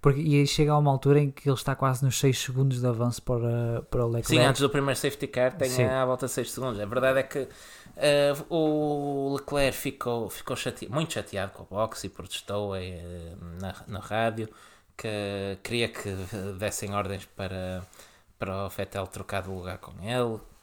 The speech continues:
Speaker 2: o que eu acho que mesmo que a equipa desse a ordem que o Vettel não ia aceitar.
Speaker 1: Não.
Speaker 2: <laughs>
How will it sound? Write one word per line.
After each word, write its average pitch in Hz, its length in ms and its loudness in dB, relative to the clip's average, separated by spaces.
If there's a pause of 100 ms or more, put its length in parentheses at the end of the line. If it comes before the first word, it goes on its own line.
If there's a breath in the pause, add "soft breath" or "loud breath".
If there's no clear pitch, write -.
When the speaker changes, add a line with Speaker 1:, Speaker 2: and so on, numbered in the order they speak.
(140)
Speaker 2:
o 92 100 -12
que - 80 -12
eu 92 100 -6
acho 92 180 -6
que - 60 -12
mesmo 98 240 -8
que 95 140 -12
a 95 80 -10
equipa 95 400 -12
desse 95 300 -8
a - 20 -4
ordem 90 240 -6
que - 80 -18
o - 80 -18
Vettel 90 260 -10
não 90 140 -8
ia 87 140 -10
aceitar. 104 500 -8
Speaker 1:
Não. 110 240 2
Speaker 2:
<laughs> - 240 -10